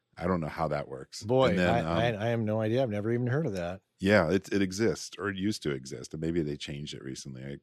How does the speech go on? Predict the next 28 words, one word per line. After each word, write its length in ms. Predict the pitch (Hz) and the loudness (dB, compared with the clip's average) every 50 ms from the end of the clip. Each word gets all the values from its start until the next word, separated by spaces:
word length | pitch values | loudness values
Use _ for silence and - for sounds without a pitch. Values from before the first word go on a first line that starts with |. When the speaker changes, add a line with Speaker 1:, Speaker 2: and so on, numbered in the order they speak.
| _ - | _ -14
Speaker 1:
can't 160 | - - - | -12 -10 -8
remember. 440 | - 78 78 78 76 73 73 73 - _ _ _ - - - - - - _ _ - | -6 -4 -4 -4 -4 -4 -6 -8 -8 _ _ _ -20 -20 -20 -20 -20 -20 _ _ -2
You 80 | - 110 | 2 4
know, 80 | 98 | 4
we 140 | 85 87 87 | 4 4 2
print 360 | - _ - - 92 87 80 | 0 _ -2 0 0 0 0
more 320 | 80 82 85 85 87 87 85 | 0 0 2 4 4 4 4
issues, 480 | 85 95 95 - - 76 80 85 80 | 4 2 0 -2 -2 0 0 0 -2
and 120 | 82 78 78 | -4 -6 -6
we, 160 | 78 76 71 76 - _ | -6 -6 -8 -12 -14 _
and 160 | - 80 78 73 | -10 -8 -8 -8
the 120 | 71 - | -8 -6
ad 200 | 73 78 85 85 | -4 -4 -2 -2
rates 280 | 80 76 73 73 - - | -2 -2 -2 -4 -4 -6
are 80 | 73 71 | -8 -6
higher. 460 | - 73 69 69 69 73 76 76 78 - | -4 -4 -4 -4 -4 -6 -6 -8 -6 -2
We 140 | 87 90 | 0 2
have 140 | 95 101 92 87 | 4 4 2 2
the 60 | 87 | -2
highest 440 | - - 98 98 95 92 87 - - | -2 0 2 4 4 4 4 2 -2
circulation 640 | 92 87 - - 76 80 80 85 - - 80 69 | -4 -4 -4 -4 -2 -2 0 -2 -2 -4 -6 -8
of 120 | 67 64 - | -10 -10 -6
any 220 | 78 85 90 90 87 | -4 -2 -2 -2 -2
magazine 640 | 82 78 76 78 78 82 78 76 80 76 73 73 - _ _ _ _ _ - | -4 -4 -6 -6 -6 -6 -6 -6 -6 -8 -8 -10 -12 _ _ _ _ _ -4
in 180 | 87 101 107 | 0 2 2
the 100 | 104 95 | 2 2
world 380 | 85 82 82 82 82 80 78 - | 2 4 4 4 4 4 2 0
about 320 | - 78 76 80 73 73 | -4 -4 -2 0 0 -2